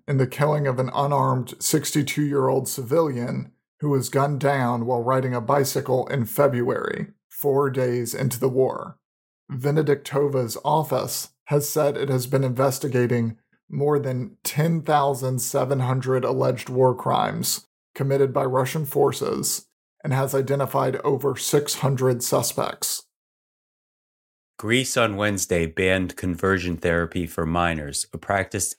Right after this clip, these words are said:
Speaker 2: aimed at suppressing a person's sexual orientation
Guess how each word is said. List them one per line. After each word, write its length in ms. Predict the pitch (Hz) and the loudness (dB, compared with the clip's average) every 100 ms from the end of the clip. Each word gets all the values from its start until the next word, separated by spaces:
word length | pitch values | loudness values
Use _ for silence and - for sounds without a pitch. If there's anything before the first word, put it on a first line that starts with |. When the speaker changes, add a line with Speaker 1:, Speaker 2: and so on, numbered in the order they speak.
| - | -2
Speaker 2:
aimed 360 | 92 98 90 | 0 0 0
at 180 | 92 - | -2 -2
suppressing 600 | - 85 98 92 - 90 | -4 -2 -2 0 0 -2
a 60 | 85 | -2
person's 520 | - 92 - 82 - | 0 0 0 -2 0
sexual 460 | 98 90 - 95 | 0 0 -2 -2
orientation 1040 | 95 95 90 90 85 - 90 82 104 95 | 0 2 2 2 -2 -2 -2 0 -2 -2